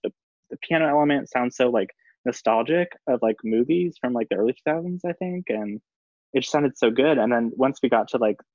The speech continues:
the rest of them, I was like, "I don't know how I'm feeling about this." Like, I was like, I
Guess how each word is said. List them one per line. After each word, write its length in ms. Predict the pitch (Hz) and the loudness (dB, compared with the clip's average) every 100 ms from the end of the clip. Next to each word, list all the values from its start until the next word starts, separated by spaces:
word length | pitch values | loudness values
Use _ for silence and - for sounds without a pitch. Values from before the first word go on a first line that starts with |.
| - | -2
the 80 | 123 | 0
rest 220 | 135 - | 0 -2
of 40 | |
them, 160 | 120 117 | -2 0
I 100 | 117 | 0
was 100 | 120 | 0
like, 180 | 110 110 - - - _ - | -2 -2 -8 -20 -20 _ -8
"I 60 | 160 | -2
don't 100 | 185 | -2
know 60 | |
how 120 | 156 | 0
I'm 100 | 135 | 0
feeling 300 | 123 147 160 | 0 0 0
about 220 | 110 104 - | 0 -2 -2
this." 220 | 107 - | -4 0
Like, 280 | 107 107 - - _ - - - - _ _ - | -2 -2 -8 -20 _ -20 -16 -16 -16 _ _ -4
I 40 | |
was 80 | 131 | 0
like, 100 | 131 | 2
I 160 | 135 | 2